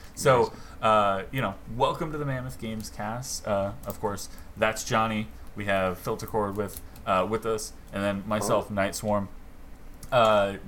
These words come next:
Speaker 1: just gonna, uh, go ahead and mosey on into the games releasing. Um, this is kind of what we've been talking about. This week has the release of probably, like, one of the bigger games that we've been waiting on for the
Speaker 2: Yeah.
Speaker 1: past,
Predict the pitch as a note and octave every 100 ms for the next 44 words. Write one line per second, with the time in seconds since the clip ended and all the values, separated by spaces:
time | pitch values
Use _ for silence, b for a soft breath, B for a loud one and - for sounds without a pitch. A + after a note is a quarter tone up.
0 | A2+ A2 B2+ - C3 A#2 A#2 A2+ A2 B
1 | B B - G#2+ G2+ G2 C3 B2+ B2 B2+
2 | A2+ A2 G#2+ - G#2+ G#2 A2 B2 C3 C3+
3 | B2 A2+ A#2+ A2+ A2+ A2+ - G#2 G2+ -
4 | G2+ A#2 B2 G#2+ G#2 F#2+ A2 C#3 E2 D#2+
5 | F2+ A2+ A2+ A2+ A#2+ G#3 A3 F#3 - -
6 | C3 - D#3 D#3+ C#3+ C3 C3+ A#2 G#2 A2
7 | G#2 G2+ D#2 C2+ G2 A2+ C#3+ C3+ C3 -
8 | - - A#2+ A2 G#2+ - G#2+ A2 A2 A2
9 | G2+ - G#2 G#2 G2 G2+ G2 G2 F2+ F2
10 | G#2 G2 F2 F2 F#2 G#2+ A#2+ A#2 A#2 -
11 | A2+ A2+ A2+ G#2+ G#2+ A#2+ B2+ C3 C3+ C3+
12 | - - - A#2 G#2 B2+ G#2+ -